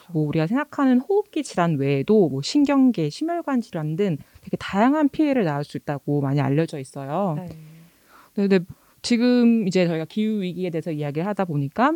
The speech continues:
Speaker 1: 이제 무엇보다도 심각한 문제는 온실가스죠. 이 내연기관차들, 뭐 디젤,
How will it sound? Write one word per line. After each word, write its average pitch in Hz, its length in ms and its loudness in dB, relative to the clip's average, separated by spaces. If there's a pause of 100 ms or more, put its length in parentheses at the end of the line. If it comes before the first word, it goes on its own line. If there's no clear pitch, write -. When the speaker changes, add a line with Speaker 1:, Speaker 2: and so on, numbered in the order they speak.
(100)
Speaker 1:
이제 160 140 -6
무엇보다도 170 800 2
심각한 262 460 -2
문제는 165 500 2
온실가스죠. 170 920 -4 (420)
이 170 260 2
내연기관차들, 196 1040 4 (140)
뭐 135 260 -8
디젤, 170 540 2